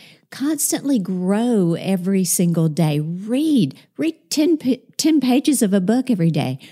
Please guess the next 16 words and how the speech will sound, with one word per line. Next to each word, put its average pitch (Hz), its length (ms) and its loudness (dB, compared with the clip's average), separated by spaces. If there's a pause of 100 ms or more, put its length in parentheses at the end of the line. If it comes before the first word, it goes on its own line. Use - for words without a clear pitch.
(120)
Read 247 240 -4
twenty 247 440 0
pages 170 480 0
every 151 220 0
day. 143 280 -4 (340)
Listen 254 500 2
to 233 140 0
podcasts. 175 1000 -4
Y'all, 208 160 -6
there's 226 220 -8
so 214 220 -10
many 233 200 -4
great 170 300 -6
podcasts 156 600 -2
out 143 180 -2
there. 170 280 -2